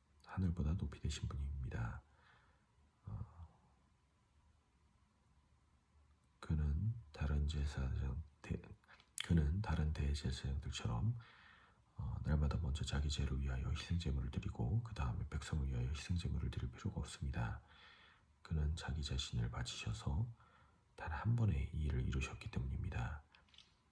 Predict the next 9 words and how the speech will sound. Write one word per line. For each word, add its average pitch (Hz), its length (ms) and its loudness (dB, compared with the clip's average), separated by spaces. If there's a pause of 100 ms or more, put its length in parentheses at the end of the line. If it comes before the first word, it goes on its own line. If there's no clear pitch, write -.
(240)
사람에게 90 480 2
약점이 71 360 0
있어도, 71 460 -2 (920)
어, - 320 -4 (560)
율법은 78 580 4 (140)
어쩔 82 320 0
수 - 120 0
없이 - 440 0
그들을 69 440 2